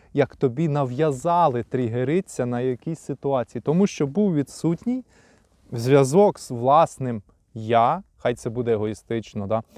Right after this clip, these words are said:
З власним стержнем, з власною силою, яка завжди вела тебе в події. От згадай, коли в моменти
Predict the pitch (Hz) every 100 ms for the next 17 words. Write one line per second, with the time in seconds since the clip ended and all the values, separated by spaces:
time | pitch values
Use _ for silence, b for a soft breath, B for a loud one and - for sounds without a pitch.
0 | b b 120 120 117 151 165 - 156 -
1 | - - 127 131 101 110 95 - b b
2 | b 117 120 110 127 143 - 147 139 139
3 | - - - 160 220 247 208 156 107 b
4 | b _ 123 - 135 120 123 110 117 190
5 | 180 127 131 - 135 143 123 135 120 110
6 | 104 110 - - 120 127 127 110 - 120
7 | 123 117 117 117 123 143 -